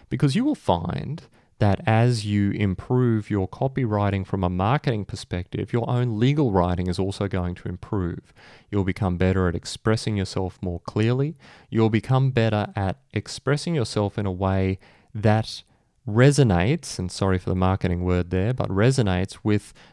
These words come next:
the person with whom you are communicating. So copywriting is a valuable skill. And if you don't understand how to craft a headline or an opening paragraph or a series of paragraphs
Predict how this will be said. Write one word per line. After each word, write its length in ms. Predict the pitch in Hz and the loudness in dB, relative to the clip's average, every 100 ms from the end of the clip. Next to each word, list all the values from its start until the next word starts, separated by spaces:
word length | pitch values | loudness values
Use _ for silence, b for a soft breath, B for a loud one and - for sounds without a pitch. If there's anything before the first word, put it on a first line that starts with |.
| _ | _
the 80 | 107 | -4
person 600 | - 120 110 - 110 104 | 2 2 2 0 -2 -2
with 180 | 101 - | -4 -4
whom 260 | 98 90 | -4 -2
you 120 | 90 90 | -2 -2
are 40 | |
communicating. 720 | - 104 113 101 95 90 135 - B B B | -2 -2 -2 -2 -2 -2 -4 -8 B B B
So 760 | - - 135 120 117 117 113 127 b b b _ _ _ | -8 2 4 6 4 4 2 -2 b b b _ _ _
copywriting 680 | - 160 123 92 85 - 113 - _ | -4 0 2 2 0 -2 -10 -16 _
is 120 | 95 | -4
a 40 | 92 | 0
valuable 440 | 95 92 92 92 | 2 2 0 -4
skill. 500 | - - 95 90 123 _ _ _ _ _ _ _ - | -8 -6 -4 -4 -8 _ _ _ _ _ _ _ -2
And 120 | 110 | 0
if 100 | 117 | 2
you 80 | 110 | 0
don't 400 | 104 117 120 127 | 2 4 6 4
understand 540 | - 104 - 110 101 95 | 0 0 0 2 2 2
how 240 | 117 139 | 2 2
to 100 | 160 | 2
craft 600 | - 104 90 85 - - b b b b | 2 2 2 0 -4 -12 b b b b
a 60 | 101 | -4
headline 600 | - 95 90 92 87 92 | 0 0 0 0 2 2
or 120 | 92 | 2
an 60 | 90 | 2
opening 340 | 87 87 87 | 2 0 -4
paragraph 720 | 85 95 87 87 92 92 104 - | -2 -2 -2 -2 -4 -4 -6 -4
or 140 | 92 | -2
a 60 | 87 | -2
series 420 | - 123 120 95 | 2 4 4 4
of 100 | 92 | 0
paragraphs 800 | 101 87 87 92 90 110 - | -2 0 0 -2 -2 -4 -10